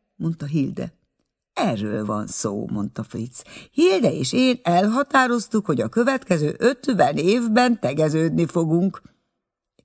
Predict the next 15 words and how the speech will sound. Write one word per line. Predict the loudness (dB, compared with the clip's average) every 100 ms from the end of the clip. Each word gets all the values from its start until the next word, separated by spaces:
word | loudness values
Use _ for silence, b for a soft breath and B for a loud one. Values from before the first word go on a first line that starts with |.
| _
„És | 2 4 6
azután?” | 6 4 4 4 4 4 2 2
kérdezte | 4 4 4 2 4
Tante | 4 4 4
Julchen. | 4 2 2 2 2 0 -6 _ _ _ _ _ _ _
„Azután | 0 2 2 4 4 4
elválunk”, | 4 4 4 2 0 0 0 0
felelte | 2 2 2 -2 2 2
a | 2
húga. | 0 0 -2 -4 _ _ B B B
„Legőszintébb | 0 2 4 4 4 2 4 4 6 4
szerencsekívánataim”, | 6 4 4 4 4 2 6 6 6 4 2 0 0 0 0
kiáltotta | 2 2 2 0 -2 -4 -2 0
boldogan | 4 4 2 -2 -2 -4
Kesselhut. | -4 -4 -6 -6 -8 -12 -14 -18 _